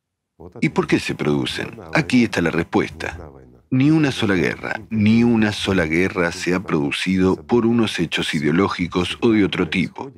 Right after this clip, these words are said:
Todo siempre ocurre para el beneficio de alguien. Solo negocios. Todo el mundo lo sabe y todo el mundo lo entiende ya. Detrás de cualquier conflicto militar está el negocio de alguien. Realmente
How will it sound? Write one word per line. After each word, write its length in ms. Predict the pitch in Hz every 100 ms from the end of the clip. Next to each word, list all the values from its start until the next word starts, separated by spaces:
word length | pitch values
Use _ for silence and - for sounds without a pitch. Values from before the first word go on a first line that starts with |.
| - _ _ _ _ _
Todo 400 | - 139 127 127
siempre 480 | - - 139 135 120
ocurre 400 | 98 85 85 87
para 160 | 87 87
el 60 |
beneficio 560 | 87 90 - 95 - 90
de 160 | 87 69
alguien. 320 | - 57 73
Solo 320 | - 147 139
negocios. 680 | 131 117 71 - - - -
Todo 240 | - 143 135
el 80 |
mundo 260 | 95 98 92
lo 100 | 87
sabe 440 | - 110 101 104 -
y 120 | 113
todo 180 | 117 110
el 100 | 107
mundo 340 | 110 107 101
lo 120 | 95
entiende 480 | 90 85 127 82 58
ya. 320 | - - - _ _ _ _ _
Detrás 400 | 165 160 - 92
de 100 | 90
cualquier 400 | 67 73 - 117
conflicto 500 | 85 73 - 87 -
militar 460 | 62 76 98 95 85 - -
está 240 | 135 -
el 80 | 143
negocio 400 | 135 104 95 101
de 160 | 98 90
alguien. 360 | 57 50 50 - _ _ _ _ _ _ _ _ -
Realmente 880 | 113 131 131 123 120 113 117 113